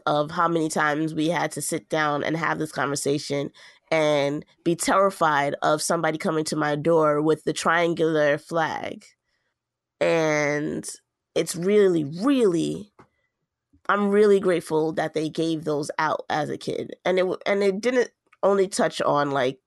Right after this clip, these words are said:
death, but that was, speaking of that situation, I distinctly remember that comic. There were lots of others about, like, what to do when mom's away,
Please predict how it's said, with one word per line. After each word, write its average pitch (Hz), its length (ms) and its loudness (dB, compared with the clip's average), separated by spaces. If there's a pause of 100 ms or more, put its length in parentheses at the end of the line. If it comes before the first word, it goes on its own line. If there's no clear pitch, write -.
(140)
death, 165 320 2
but 151 180 -2
that 170 200 2
was, 170 240 -2 (480)
speaking 277 540 -4
of 190 340 0
that 156 300 2
situation, 147 800 -4 (120)
I 160 140 0
distinctly 156 540 -6
remember 143 400 -4
that 131 380 -2 (340)
comic. - 600 -8 (600)
There 185 180 4
were 170 220 6
lots 165 340 2
of 170 120 -4
others 156 440 0
about, 147 300 -4
like, 151 240 -2
what 156 180 -2
to - 80 -14
do 165 180 -2
when 151 120 -2
mom's 156 400 -2
away, 165 960 0